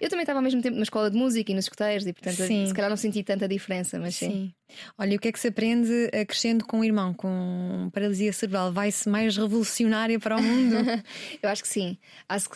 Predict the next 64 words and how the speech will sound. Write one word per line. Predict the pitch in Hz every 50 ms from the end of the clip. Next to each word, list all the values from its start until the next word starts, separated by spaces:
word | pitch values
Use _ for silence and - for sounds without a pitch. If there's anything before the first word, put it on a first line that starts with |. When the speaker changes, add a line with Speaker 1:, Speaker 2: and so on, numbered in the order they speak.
| - -
Speaker 1:
acho | - 214 220 - -
que, | - 240 233 226 226 220 - -
se | - -
calhar, | - 220 220 220 226 233 233
eh, | 247 247 240 - -
eh, | 208 208 - - 208 208 214 214 - -
o | - 214 214
início | 220 214 226 226 - 247 214
da | 214
infância, | 214 214 - - 226 214 202 190 - - 196 180 180 180 - - - - - - - - -
a | - 196
pessoa | - - 233 220 214
sente, | - - - 226 214 208 - - - 202 196 196 208 -
sente-se | - - 208 202 196 -
um | 208
bocadinho | 202 214 208 208 208 208 202
um | 202
herói | 202 196 202 202
sem | - 208 196 190
capa, | - 196 208 - - 277 294 _ _ -
porque | 185 180 - - 196 196 196 190
se | 180 - 202
eu | 185
via | 190 202 190
alguém | 190 190 180 196 196 190 190 185 185 190
olhar | 190 190 185
para | 180 -
o | 185
meu | 190 190
irmão, | 185 185 185 180 180 185
eu | 185 175
ficava | - - 185 190
logo | 190 190 185
a | 196
olhar | 190 190 190
de | 185
género, | 196 185 180 175
"Qual | - 202 202
é | 196
o |
teu | 190 175
problema?" | 175 - 180 180 180 170 175 190 - _ _ _ _ _ _ _ - - - - - _ -
E | 214 190 196
eles, | 196 185
"Ah, | 240 277
é | 285
porque | 254 - 233
o |
teu | 226 240
irmão | 233 240
está | 240 247 240
numa | 240 240
cadeira | - 247 247 247
de | 240 240
rosa, | 214 240 240 214 196 190
ele, | 185 196 - 208
esse | 196 - -
menino | 220 220 214 - 226
está | 226 240 233
numa | 233
cadeira | 226 233 233 233 233
de | 214
rosa." | 220 202 190 196 196 - - _
E? | - 208 208 254 349